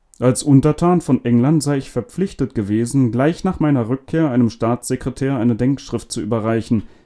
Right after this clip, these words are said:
denn jedes von einem Untertan entdeckte Land gehöre der Krone. Ich zweifle jedoch, ob die Eroberung der von mir entdeckten Länder so leicht sein würde, wie die der nackten Amerikaner durch Fernando Cortés.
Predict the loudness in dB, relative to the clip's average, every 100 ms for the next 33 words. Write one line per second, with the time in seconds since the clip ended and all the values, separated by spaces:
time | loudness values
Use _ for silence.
0 | _ -2 0 2 0 0 0 -4 -2 0
1 | 2 2 2 0 -2 -2 -2 0 -2 -4
2 | -4 -2 0 0 -2 -4 0 2 2 0
3 | -2 0 6 6 4 0 -18 _ _ _
4 | _ _ _ _ _ _ _ _ _ _
5 | -4 -4 -4 -4 -2 -2 -2 -2 0 0
6 | -2 -2 -8 -8 -2 -2 0 0 0 2
7 | 2 2 0 -2 2 4 4 2 0 -2
8 | -6 -2 0 2 4 2 0 -2 0 -2
9 | -2 -4 0 0 0 0 0 0 -2 -2
10 | 0 0 0 0 2 2 0 -4 -2 0
11 | 2 0 -2 -2 2 2 2 -4 -4 -2
12 | 0 2 2 0 -4 -6 -2 -2 -4 -8
13 | -20